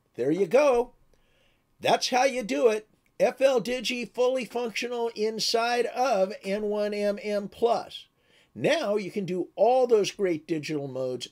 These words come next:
no problem at all, and everything gets done kinda automatically, so it works out really well. Um,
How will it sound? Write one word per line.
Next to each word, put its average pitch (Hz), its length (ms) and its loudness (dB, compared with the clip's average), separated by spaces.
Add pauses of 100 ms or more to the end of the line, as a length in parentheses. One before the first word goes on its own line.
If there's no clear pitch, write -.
no 190 340 2
problem 202 580 0
at 175 100 0
all, 208 400 4 (400)
and 277 560 0 (300)
everything 226 500 -4
gets 208 240 0
done 208 240 -2
kinda 214 300 -8
automatically, 202 800 -4
so 170 260 -2
it 165 80 -6
works 170 300 -6
out 165 220 -2
really 156 300 -4
well. 139 400 -4 (560)
Um, - 340 -10